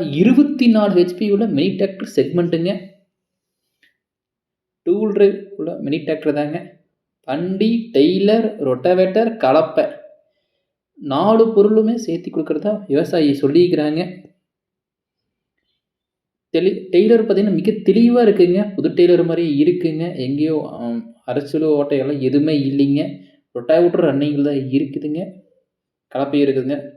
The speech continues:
டெய்லர் ஃபோட்டோல காமிக்கிற பார்த்துக்குங்க. அப்படியே ரொட்டாவேட்டரும் உங்களுக்கு காமிக்கிறேன், வீடியோல பாருங்க. ரொட்டாவேட்டர்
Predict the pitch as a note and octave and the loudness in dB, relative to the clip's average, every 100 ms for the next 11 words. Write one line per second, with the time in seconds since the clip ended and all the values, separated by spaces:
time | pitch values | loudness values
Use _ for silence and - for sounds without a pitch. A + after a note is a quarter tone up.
0 | _ _ _ _ C3+ D3+ D#3 - C#3+ C#3 | _ _ _ _ -2 0 0 -2 -2 -2
1 | C#3 C3+ C3+ C#3 B2+ B2 C#3+ C3+ C3+ D3 | 0 -2 -4 -6 -6 -8 -8 -6 -4 -4
2 | C#3 - _ _ _ _ _ _ _ _ | -6 -16 _ _ _ _ _ _ _ _
3 | _ _ - A#2+ B2+ E3+ F3 B2 A#2+ D#3 | _ _ -10 -6 0 0 0 -2 2 4
4 | E3 D#3+ F#3 E3 C#3+ D3 C3 D3 C#3 - | 4 4 2 2 2 0 -2 -2 0 -2
5 | C#3+ - - _ _ _ _ _ _ _ | -2 -6 -16 _ _ _ _ _ _ _
6 | _ _ _ _ _ _ C#3+ C#3 D3+ D3+ | _ _ _ _ _ _ -4 0 0 -2
7 | - - B2+ C3 C#3+ C#3+ - - _ B2+ | -4 -4 -2 0 -2 -4 -12 -20 _ -10
8 | B2 E3 E3+ F3 G#3 | -2 0 2 2 0